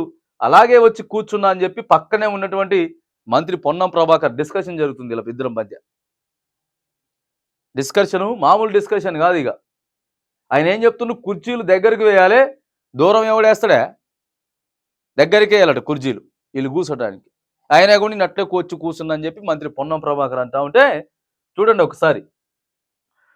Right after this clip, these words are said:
"ప్రభుత్వ ఉద్యోగులు అతిభక్తి చూపిస్తారని సీఎం వ్యాఖ్యానించారు, అట్లాగే ఉండాలి కదా" అని పొన్నం రిప్లై ఇచ్చారు.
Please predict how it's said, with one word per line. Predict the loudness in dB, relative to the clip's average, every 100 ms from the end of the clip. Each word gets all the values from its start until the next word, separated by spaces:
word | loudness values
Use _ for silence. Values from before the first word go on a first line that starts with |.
| _ -2
"ప్రభుత్వ | 0 0 2
ఉద్యోగులు | 2 2 2 4 2 0
అతిభక్తి | 0 0 0 -2 -6
చూపిస్తారని | -14 -12 -4 -2 -2 -4
సీఎం | -10 -10 -4
వ్యాఖ్యానించారు, | 0 0 0 -4 -4 -2 -2 -4 _ _ _ _ _ -2
అట్లాగే | 0 6 6 6
ఉండాలి | 2 4 4
కదా" | 4 4 4 2 _ _ _ _ _ _ -6
అని | -4 -2
పొన్నం | -4 -4 0 0
రిప్లై | -2 -6 -2 0
ఇచ్చారు. | 0 0 -2 -2